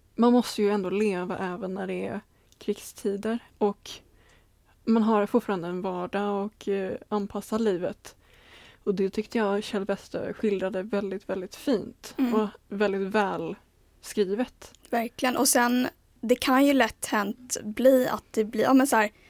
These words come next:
Speaker 2: att det känns mörkt och eländigt, och det gör det ju stundvis också. Men jag tycker ändå den här har lite hopp, just att, ja, men det är kanske inte just för freden, men att det är, ja, men, ja, men att man kan bli glad för det lilla som händer i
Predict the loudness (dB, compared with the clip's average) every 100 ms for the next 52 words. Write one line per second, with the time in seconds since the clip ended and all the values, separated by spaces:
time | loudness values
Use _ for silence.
0 | _ _ -6 -2 2 2 2 2 2 4
1 | 6 6 4 2 2 4 2 4 4 2
2 | 2 2 2 2 4 2 2 0 0 -2
3 | -4 -2 0 2 4 2 2 0 2 4
4 | 2 2 2 0 0 _ -20 _ _ -2
5 | 4 4 4 -2 2 0 0 _ -10 -4
6 | 2 2 4 0 0 _ -8 -8 _ _
7 | _ _ _ _ _ _ _ 2 4 6
8 | 6 6 2 -4 _ 0 4 4 4 2
9 | 0 2 2 2 2 0 0 0 2 0
10 | -6 -14 _ _ _ -2 4 6 8 6
11 | 6 4 2 2 2 2 4 2 2 2
12 | 2 2 0 -2 0 0 0 -2 -2 -4